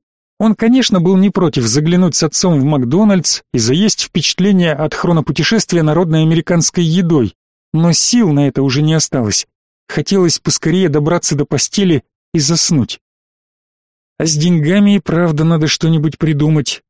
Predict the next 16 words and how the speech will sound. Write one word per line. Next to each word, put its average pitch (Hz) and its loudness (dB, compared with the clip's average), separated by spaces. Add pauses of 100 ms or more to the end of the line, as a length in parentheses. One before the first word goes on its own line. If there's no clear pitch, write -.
(300)
Не 196 4
у 214 4
Николки 214 2
же 127 0
пятаки - -2
стрелять, 151 0 (220)
не 170 2
солидно. 160 0 (320)
Да 131 0
и 208 2
вообще, 196 0 (260)
надо 185 2
понять, 202 2
чего 190 0
мы 196 4
хотим, 175 0